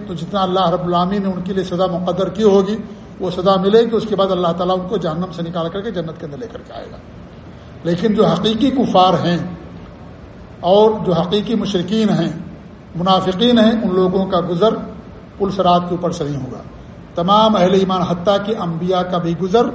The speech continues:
پل صراط کے اوپر سے ہوگا۔ انبیاء بھی پل صراط پر سے گزرے گا، "اللہم سلم، سلم، سلم" کہیں گے، "اللہ میری حفاظت فرما، اللہ مجھے سلامت رکھ، اللہ مجھے سلامت رکھ، اللہ میں تجھ سے سلامتی کی دعا کرتا ہوں۔" اہل ایمان کہیں گے، انبیاء کہیں گے، اور اس طریقے سے وہاں سے گزریں گے۔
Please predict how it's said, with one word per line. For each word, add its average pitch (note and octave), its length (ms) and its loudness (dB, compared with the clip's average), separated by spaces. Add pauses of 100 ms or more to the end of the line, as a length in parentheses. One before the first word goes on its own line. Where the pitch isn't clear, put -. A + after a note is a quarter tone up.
پل F#3+ 100 -6
صراط E3+ 340 -2
کے E3 60 -8
اوپر D3 160 -10
سے B2+ 220 -14
ہوگا۔ A2 180 -14 (1000)
انبیاء F3 280 4
بھی G3+ 120 4
پل G#3+ 140 0
صراط F#3 300 2
پر F#3 60 -2
سے G3 120 -4
گزرے E3 320 -2
گا، E3 40 -2
"اللہم F3 280 0
سلم، F3+ 400 -4
سلم، F3+ 360 -6
سلم" A#3 400 -6
کہیں F3 280 -8
گے، B2 100 -10 (480)
"اللہ F3 220 2
میری F3 240 2
حفاظت D#3+ 320 0
فرما، D3+ 340 -2
اللہ D#3+ 200 -2
مجھے D#3 240 -6
سلامت D#3 460 -6
رکھ، E3 200 -6 (400)
اللہ F3 280 2
مجھے E3 180 -2
سلامت E3 460 -2
رکھ، D#3 180 -4
اللہ E3 160 -2 (100)
میں D#3+ 120 -6
تجھ E3 140 -8
سے E3+ 80 -2
سلامتی D#3 420 -4
کی E3+ 120 -6
دعا D#3+ 180 -2
کرتا D#3 280 -8
ہوں۔" C#3 100 -6 (560)
اہل F3 180 4
ایمان F3 360 4
کہیں F#3+ 260 2
گے، G#3+ 100 8 (380)
انبیاء E3+ 320 2
کہیں F#3 300 0
گے، F#3 140 2 (320)
اور G#3 140 0
اس - 80 0
طریقے F3 340 0
سے G3 120 0
وہاں D3+ 200 -2
سے E3 120 -6
گزریں B2 400 -6
گے۔ A2+ 100 -8